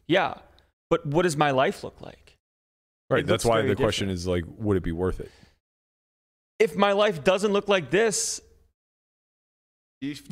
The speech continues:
Speaker 3: you
Speaker 1: things
Speaker 3: ever
Speaker 1: that are important are different to everyone else.
Speaker 3: Do you see yourself getting out of where you were without coming to Vegas ever?
Speaker 1: Getting out of where I were
Speaker 3: Like,
Speaker 1: in, in the
Speaker 3: in
Speaker 1: sense
Speaker 3: a
Speaker 1: of, like,
Speaker 3: social, in a social construct.
Speaker 1: growing
Speaker 2: Not even
Speaker 1: up?
Speaker 2: ju-, not even just social, like,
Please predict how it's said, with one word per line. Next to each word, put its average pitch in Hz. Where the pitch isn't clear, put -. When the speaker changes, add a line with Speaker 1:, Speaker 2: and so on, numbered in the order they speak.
Speaker 3:
you 190
Speaker 1:
things 247
Speaker 3:
ever 269
Speaker 1:
that 247
are -
important 226
are -
different 185
to 170
everyone 170
else. -
Speaker 3:
Do 156
you 226
see 196
yourself 185
getting 147
out 127
of 123
where 120
you 113
were 101
without 107
coming 101
to 92
Vegas 80
ever? 64
Speaker 1:
Getting 180
out 156
of 151
where 156
I 151
were 143
Speaker 3:
Like, 135
Speaker 1:
in, -
in 165
the 165
Speaker 3:
in 160
Speaker 1:
sense 170
Speaker 3:
a 165
Speaker 1:
of, 131
like, 160
Speaker 3:
social, 90
in 110
a 127
social 120
construct. -
Speaker 1:
growing 160
Speaker 2:
Not 269
even 311
Speaker 1:
up? 180
Speaker 2:
ju-, 196
not 220
even 320
just 202
social, 170
like, 104